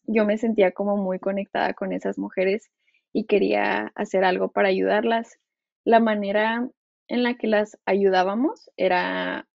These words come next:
am, por medio de bolsitas. Entonces, ellas tejían unas bolsitas y las vendíamos. Y cierto porcentaje se, se iba a la educación de ellas para que aprendieran inglés.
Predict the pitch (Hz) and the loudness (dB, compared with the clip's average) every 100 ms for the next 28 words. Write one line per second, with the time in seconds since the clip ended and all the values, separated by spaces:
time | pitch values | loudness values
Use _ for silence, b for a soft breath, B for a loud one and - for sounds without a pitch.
0 | _ - 90 - 67 - - 214 208 185 | _ -10 -8 -8 -8 -8 -2 0 0 0
1 | 190 196 190 185 - 180 180 - 208 214 | 0 2 2 0 -2 -6 -6 -8 -6 -4
2 | 208 226 - - 220 240 - 262 - 190 | -4 -6 -4 0 0 0 -4 -4 -4 -6
3 | 185 190 214 208 220 262 269 220 220 - | -4 -6 -6 -4 -4 -4 -4 -2 -2 -4
4 | _ _ _ _ _ 240 254 254 226 220 | _ _ _ _ _ 2 4 4 2 0
5 | 208 185 - - - _ - 226 226 214 | 0 -2 -4 -10 -14 _ -4 0 0 2
6 | 214 208 247 254 254 233 220 240 - 214 | 2 2 0 -2 -2 -2 2 2 2 -2
7 | 220 190 180 - - 220 185 180 175 180 | -2 0 0 0 -8 -12 -4 -2 0 -2
8 | 180 196 - - - 190 190 185 - 185 | -4 -6 -14 -12 -8 -4 -2 -2 -4 -8
9 | - 185 185 185 185 180 - - - 220 | -8 -8 -4 0 2 2 0 -6 0 2
10 | 214 214 208 202 190 185 185 180 - - | 2 0 -2 -4 -2 -4 -4 -4 -4 -6
11 | - | -8